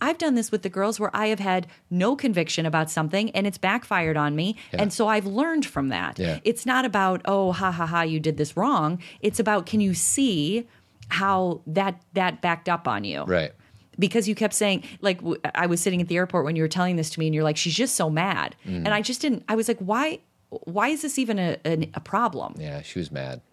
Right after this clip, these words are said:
Speaker 1: <laughs> I know. Okay.
Speaker 2: Um, so we're doing a show, uh, this Friday.
Speaker 1: Yes.
Speaker 2: A podcast with Doug and Susan McConnell.
Speaker 1: Yes.
Speaker 2: And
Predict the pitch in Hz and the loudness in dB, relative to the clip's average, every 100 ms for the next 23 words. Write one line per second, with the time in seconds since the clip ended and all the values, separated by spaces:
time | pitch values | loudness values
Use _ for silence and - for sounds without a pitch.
0 | - - 190 - 139 147 135 170 185 190 | -12 -4 -4 -2 -6 -4 -6 -6 -4 -6
1 | - - 107 107 104 104 104 101 _ _ | -8 -6 0 2 2 0 -2 -2 _ _
2 | - - 135 120 123 160 160 156 147 139 | -4 0 2 2 2 2 2 2 4 2
3 | 135 113 101 - - 120 104 87 95 123 | 0 2 0 0 0 2 4 4 2 -2
4 | _ - _ _ - _ _ - 90 85 | _ -20 _ _ -20 _ _ -8 -2 0
5 | 85 85 143 - 135 117 95 69 175 85 | -2 0 -2 -2 0 0 0 0 -2 -2
6 | - - - - 87 80 95 87 - 62 | -6 -8 -12 -12 -10 -2 -2 -2 -4 -6
7 | - - - 87 - 101 101 95 - 92 | -6 -14 -6 -4 2 2 2 0 0 -2
8 | 85 82 - 78 160 156 120 147 - - | -2 -4 -4 -2 0 0 -2 -6 -10 -10
9 | - - - _ - 101 101 98 98 98 | -14 -20 -20 _ -2 0 2 2 2 2
10 | 98 95 98 | 0 -2 -6